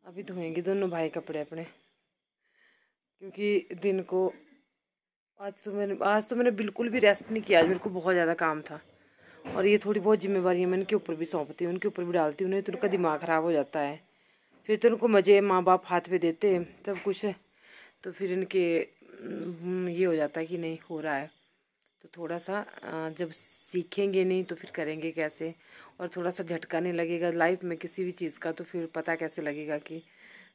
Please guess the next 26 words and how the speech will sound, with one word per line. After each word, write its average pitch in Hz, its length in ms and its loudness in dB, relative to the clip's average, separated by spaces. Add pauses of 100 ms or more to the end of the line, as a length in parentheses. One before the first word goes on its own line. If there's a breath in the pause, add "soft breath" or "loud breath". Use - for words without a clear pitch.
(120)
सच्ची 175 240 -8
में 180 140 0
ज़िंदगी 160 360 -4
चीज़ 160 320 -2
क्या 160 200 4
है, 147 140 2 (160)
है 180 100 2
ना। 202 120 0 (640 loud breath)
तो 190 80 -8
जितनी 190 340 -2
आसान 202 340 4
हम 214 100 2
समझते 190 380 -2
हैं 185 60 0
ना, 214 80 0
उतनी 180 260 -2
आसान 165 320 -4
नहीं 170 220 -4
है 175 60 -2
लाइफ, 160 260 -2 (1000)
कि 180 80 -10
बहुत 170 320 -4
आसान 160 380 -2
है, 156 80 -4
मज़े 175 340 -2
हैं, 160 200 0